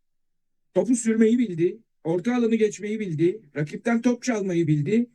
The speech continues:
Ceza alanına kadar gelmeyi bildi. Ama topu kaleye vurmayı bilemedi. Yani bir takımda gole yarayacak son varyasyon olmaz mı? En büyük eksik bu olabilir mi yani bir takımda?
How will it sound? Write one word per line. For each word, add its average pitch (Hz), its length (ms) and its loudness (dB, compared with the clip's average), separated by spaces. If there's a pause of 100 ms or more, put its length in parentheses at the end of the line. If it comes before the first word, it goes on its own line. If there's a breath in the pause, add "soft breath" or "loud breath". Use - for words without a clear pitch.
(140)
Ceza 185 300 0
alanına 214 340 -8
kadar 190 240 -6
gelmeyi 196 460 2
bildi. 233 380 0 (260)
Ama 196 200 -2
topu 175 220 0
kaleye 196 300 0
vurmayı 175 360 -4
bilemedi. 254 460 -2 (880)
Yani 202 300 4
bir 247 180 2
takımda 185 600 -4 (400)
gole 147 500 2
yarayacak 170 640 -4 (320)
son 262 600 -4
varyasyon 185 580 -2
olmaz 190 440 2
mı? 147 120 -10 (540)
En 294 240 0
büyük 226 180 -2
eksik - 300 -8
bu 190 120 -4
olabilir 185 400 0
mi 330 100 -4
yani 165 220 0
bir 120 80 -6
takımda? - 440 -14